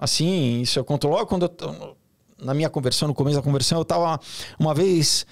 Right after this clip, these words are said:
atravessando a Brigadeiro Luiz Antônio aqui em São Paulo, né? Eu já contei essa história em al-, em al-, algumas vezes.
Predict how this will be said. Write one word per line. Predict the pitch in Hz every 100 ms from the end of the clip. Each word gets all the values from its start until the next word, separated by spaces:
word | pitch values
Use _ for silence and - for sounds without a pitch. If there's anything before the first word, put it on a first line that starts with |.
| - - - -
atravessando | - 180 175 160 208 233
a | 220 180
Brigadeiro | 147 170 151 170 165
Luiz | 147 135 127 135 143
Antônio | 147 - 147 165 139
aqui | -
em | 143
São | 147 135
Paulo, | - 170 165 131
né? | 147 151 117
Eu | 139
já | 196
contei | 214 165
essa | 143
história | 143 147
em | 139
al-, | 135
em | 135
al-, | 131 127
algumas | 127 131 117
vezes. | 120 113 -